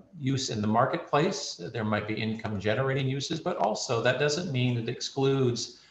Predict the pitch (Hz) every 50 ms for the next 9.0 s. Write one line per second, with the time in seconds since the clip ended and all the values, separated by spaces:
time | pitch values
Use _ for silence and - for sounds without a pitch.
0 | _ _ - 135 139 147 143 127 131 127 131 123 - 139 131 131 127 - 107 -
1 | - - - 101 95 95 95 90 92 101 123 131 127 - - 123 - 107 - 123
2 | 113 110 113 110 - - - - - - _ _ - 120 110 107 101 101 117 135
3 | 143 135 110 98 90 - - - 120 117 110 113 110 - - 139 135 104 101 -
4 | - - - 113 110 107 - - - 101 101 101 101 101 104 - - 127 123 127
5 | 123 120 113 113 113 113 117 117 110 101 90 101 107 107 101 127 131 - 208 202
6 | - - - - - - _ _ _ _ - 107 120 127 123 143 180 170 135 110
7 | - 92 - - - - - - - - 98 98 98 95 - - - 120 101 95
8 | 95 90 90 - - 113 98 98 107 123 131 123 110 87 85 87 90 - -